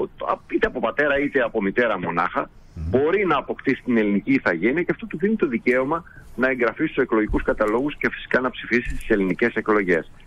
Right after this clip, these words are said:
Speaker 1: Καταλαβαίνετε ότι κάτι τέτοιο πιθανά να διπλασίαζε τον, α, αριθμό των, α, των, α, εκλογικών, α, καταλόγων. Γι' αυτό και θέσαμε αυτές τις τρεις προϋποθέσεις, οι οποίες άλλωστε μπαίνουν και στις περισσότερες ευρωπαϊκές χώρες. Η Γερμανία, για παράδειγμα, έχει τα είκοσι πέντε χρόνια.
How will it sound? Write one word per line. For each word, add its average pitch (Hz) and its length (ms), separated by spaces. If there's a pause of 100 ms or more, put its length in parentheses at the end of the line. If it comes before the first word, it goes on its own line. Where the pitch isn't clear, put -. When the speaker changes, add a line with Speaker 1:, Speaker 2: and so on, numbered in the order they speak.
(300)
Speaker 1:
Καταλαβαίνετε 113 680
ότι 117 160
κάτι 127 320
τέτοιο 110 600 (200)
πιθανά 117 380
να 156 120
διπλασίαζε 131 840
τον, 90 280
α, 78 200 (280)
αριθμό 107 640 (460)
των, 101 280
α, 101 60 (800)
των, 98 300
α, 90 640
εκλογικών, 107 600
α, 98 260
καταλόγων. 95 680 (400)
Γι' 90 120
αυτό 107 320
και 147 160
θέσαμε 127 400
αυτές - 320
τις - 140
τρεις 120 220
προϋποθέσεις, 117 600
οι 165 60
οποίες 175 300
άλλωστε 175 340
μπαίνουν 156 320
και 127 120
στις - 180
περισσότερες 156 540
ευρωπαϊκές 92 680
χώρες. 85 360
Η 110 100
Γερμανία, 101 460
για 90 140
παράδειγμα, 87 400
έχει 78 120
τα 80 80
είκοσι - 280
πέντε 78 200
χρόνια. 85 520